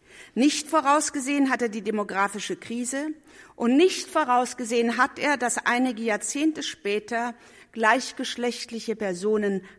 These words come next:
heiraten können und Kinder in der Schule lernen, dass sie ihr Geschlecht frei wählen können. Verhütung heißt,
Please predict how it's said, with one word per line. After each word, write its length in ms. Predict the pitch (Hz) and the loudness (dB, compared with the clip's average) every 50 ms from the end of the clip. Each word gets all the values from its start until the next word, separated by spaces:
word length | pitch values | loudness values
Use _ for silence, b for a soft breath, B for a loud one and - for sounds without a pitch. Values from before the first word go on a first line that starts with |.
| B - - | B -4 0
heiraten 760 | 233 269 294 277 233 208 196 185 190 196 - - 214 208 - | 0 2 2 0 -2 -2 0 0 0 0 0 -2 -4 -4 -2
können 580 | - 233 226 247 254 269 302 330 330 - - - _ b b b b b b b b | -2 -2 -2 0 0 0 0 0 -2 -4 -16 -20 _ b b b b b b b b
und 240 | - 202 - - | -6 -6 -6 -6
Kinder 360 | - - 247 262 269 269 269 254 | -6 -2 0 0 2 0 -2 -4
in 120 | - 208 | -4 -4
der 100 | 202 190 | -6 -6
Schule 400 | - - - 262 277 277 277 269 | -6 -8 -4 -2 -2 0 0 0
lernen, 720 | 220 202 190 185 190 202 220 233 240 254 254 262 254 B B B B B - | 0 0 0 0 0 0 -2 -2 0 0 0 -2 -4 B B B B B -8
dass 180 | 208 208 - | -8 -8 -6
sie 80 | - - | -6 -6
ihr 100 | - 240 | -6 -4
Geschlecht 680 | - - - - 349 392 359 - - - - - - _ _ _ | -4 -4 -4 -2 -2 -2 -2 -4 -8 -14 -18 -20 -20 _ _ _
frei 580 | - - - 196 185 180 175 175 170 - - - - _ _ | -18 -14 -8 -4 -2 -2 -2 -2 -4 -8 -10 -16 -20 _ _
wählen 480 | 151 170 170 165 156 156 151 131 - | -8 -6 -6 -6 -6 -6 -8 -10 -12
können. 420 | - - 156 156 165 - 175 180 - _ _ _ _ _ _ _ _ _ _ _ _ _ _ _ _ _ _ _ _ _ _ - B B B B B B B - | -12 -12 -12 -12 -12 -14 -16 -16 -18 _ _ _ _ _ _ _ _ _ _ _ _ _ _ _ _ _ _ _ _ _ _ -20 B B B B B B B -6
Verhütung 500 | - 208 208 226 262 254 269 294 262 247 | -4 -2 0 0 -2 -2 -2 -6 -6 -4
heißt, 540 | 277 294 311 - - - - _ - - | -6 -8 -8 -8 -14 -20 -20 _ -20 -20